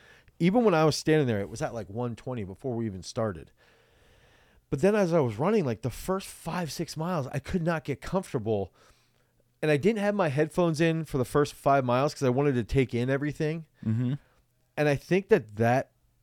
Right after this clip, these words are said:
Speaker 1: might have had a negative impact on me getting comfortable, but it was also, like, I wanted to try to keep my heart rate below one sixty. That didn't happen till mile fourteen. And I think it, you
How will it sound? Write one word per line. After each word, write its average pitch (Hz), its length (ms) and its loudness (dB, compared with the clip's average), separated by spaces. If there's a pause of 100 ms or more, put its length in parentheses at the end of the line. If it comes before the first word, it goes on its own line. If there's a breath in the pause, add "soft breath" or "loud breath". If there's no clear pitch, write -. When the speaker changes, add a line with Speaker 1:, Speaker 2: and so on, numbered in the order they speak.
(260)
Speaker 1:
might 127 320 2
have 147 100 2
had 143 200 -6
a 156 60 0
negative 139 400 0
impact 139 400 -6
on 123 100 -4
me 131 120 -4
getting 120 240 -6
comfortable, 160 440 -6
but 135 120 0
it 135 60 4
was 123 140 -2
also, 131 320 -2
like, 117 320 -2 (560)
I 151 180 2
wanted 185 360 2
to 131 300 0 (480)
try 139 300 0
to 151 80 2
keep 156 200 0
my 123 140 2
heart 113 200 0
rate 107 160 0
below 107 240 0
one 104 220 0
sixty. 185 520 -4 (540)
That 151 180 6
didn't 180 200 4
happen 147 300 -2
till 147 180 -4
mile 123 340 -4
fourteen. 131 800 -8 (600)
And 151 160 4
I 135 80 4
think 190 500 0
it, 151 180 0 (180)
you 131 200 -6